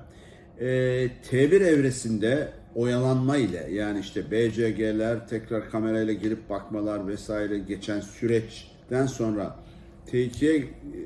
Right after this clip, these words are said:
T iki olmuş mesane çıkartmayı gerektiren hastaların,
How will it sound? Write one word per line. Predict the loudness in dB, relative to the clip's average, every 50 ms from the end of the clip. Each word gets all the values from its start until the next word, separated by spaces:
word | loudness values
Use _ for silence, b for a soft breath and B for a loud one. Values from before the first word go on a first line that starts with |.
| -14 -10 -6
T | -4 -4
iki | -4 -2 0 0
olmuş | 0 0 0 -2 -2 -6 -6 -8 -12 -18 -18 B B B B B B B B
mesane | -8 -8 -4 -4 -2 -2 -2 -2 -4
çıkartmayı | -4 -4 -4 -4 -4 -6 -6 -6 -4 -4 -4 -4
gerektiren | -4 -4 -4 -4 -6 -6 -6 -6 -6
hastaların, | -6 -8 -10 -12 -8 -6 -4 -2 -2 -2 -2 -2 -4 -8